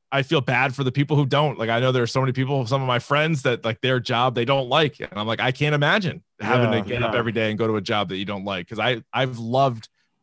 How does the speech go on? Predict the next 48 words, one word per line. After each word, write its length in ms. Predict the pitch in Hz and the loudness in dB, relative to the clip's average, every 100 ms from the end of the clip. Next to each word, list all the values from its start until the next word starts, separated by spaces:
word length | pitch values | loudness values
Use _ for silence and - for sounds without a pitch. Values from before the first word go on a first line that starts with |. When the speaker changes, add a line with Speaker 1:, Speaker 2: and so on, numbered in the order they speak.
| _ | _
Speaker 1:
everything 260 | 143 139 131 | 0 2 2
I've 140 | 117 | 0
done 180 | 95 120 | 0 -2
for 80 | 107 | -2
the 60 | 104 | -2
last, 420 | 107 107 - - _ _ _ _ | 0 -2 -6 -18 _ _ _ _
God, 180 | 123 107 | -4 -2
I 80 | 98 | 0
don't 120 | 113 | 0
know, 180 | 110 98 73 - | -2 -4 -8 -16
twelve, 520 | - 113 117 117 107 _ | -6 -2 0 -2 -8 _
thirteen 360 | - 120 - 127 | -10 -8 -4 -2
years. 500 | 131 147 - - - _ _ | -2 -4 -8 -16 -20 _ _
Speaker 2:
And, 160 | - 120 | -8 -8
and 160 | 120 120 | -4 -4
it's 200 | 135 - | -4 -4
a 60 | |
blessing 520 | 117 113 127 - 113 104 | -4 0 0 0 -6 -6
because, 540 | 104 - 113 110 110 | -6 -2 0 0 -2
like, 240 | 110 107 - | -4 -4 -8
I, 120 | 113 - | -10 -6
like, 200 | 120 107 | -6 -4
Speaker 1:
Right. 120 | 101 113 113 - 113 | -6 -8 -16 -14 -4
Speaker 2:
my 520 | 120 123 135 139 139 - | 2 4 4 4 0 -2
path 460 | 139 131 127 123 | -2 2 0 -2
and 100 | 113 | -6
your 180 | 113 117 | -2 -2
path 360 | 117 113 110 113 | 0 -2 -2 -6
are 60 | |
two 140 | - 117 | -8 -6
different 280 | 110 107 | -6 -6
paths 220 | 104 107 101 | 0 0 0
altogether. 640 | 98 98 90 131 107 92 - | -4 -4 0 0 0 -6 -8
Speaker 1:
Mm-hmm. 460 | 110 127 95 _ 107 | -12 -10 -12 _ 2
Speaker 2:
Um, 280 | 107 101 101 | 4 4 4
growing 200 | 110 139 | 2 2
up 120 | 131 | 2
in 80 | 110 | 0
New 80 | 104 | -2
York, 400 | 101 131 110 98 | 2 2 2 0
like, 180 | 101 98 | -4 -4
I 180 | 92 110 | -4 -4
had 420 | 110 107 104 101 - | -2 0 0 -2 -4
W 260 | 98 101 104 | -2 0 0
F 160 | 104 101 | -2 -4
A 40 | |
N, 320 | 95 107 92 | -4 -4 -6
which, 460 | 92 95 - - - | -6 -8 -10 -14 -16